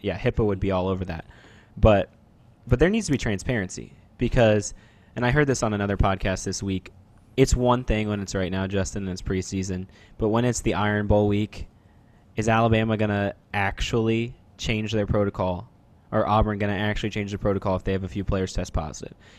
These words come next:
If the quarterback, if Bo Nix for Auburn tests positive Iron Bowl week and he's been fine all year, are they really gonna tell anybody? Is it really gonna change that? You know, and so I, I think just an, it really makes me think,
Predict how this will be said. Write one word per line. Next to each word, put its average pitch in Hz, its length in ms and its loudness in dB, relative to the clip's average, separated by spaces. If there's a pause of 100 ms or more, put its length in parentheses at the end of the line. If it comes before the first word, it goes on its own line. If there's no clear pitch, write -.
If 117 380 0
the 113 80 0
quarterback, 110 680 2
if 104 220 -4
Bo 113 160 6
Nix 113 280 -2
for 107 160 0
Auburn 98 360 0
tests 101 220 0
positive 95 540 0 (120)
Iron 98 300 -2
Bowl 95 180 2
week 92 240 -2
and 95 100 -4
he's 92 160 -6
been 95 160 -4
fine 98 260 -4
all 98 220 -2
year, 95 340 -2 (360)
are 104 80 -6
they 104 160 0
really 110 320 0
gonna 123 160 0
tell 135 200 0
anybody? 135 360 0
Is 101 120 -4
it 98 80 -6
really 110 260 0
gonna 101 160 -4
change 92 340 -10
that? 67 180 -12 (280)
You 139 80 0
know, 135 80 4
and 123 100 0
so 135 140 2
I, 120 240 0
I 127 120 4
think 131 320 -2
just - 200 -4
an, 120 120 -2 (160)
it 117 220 0
really 117 360 0
makes 120 300 -2
me 143 100 -4
think, 165 360 -4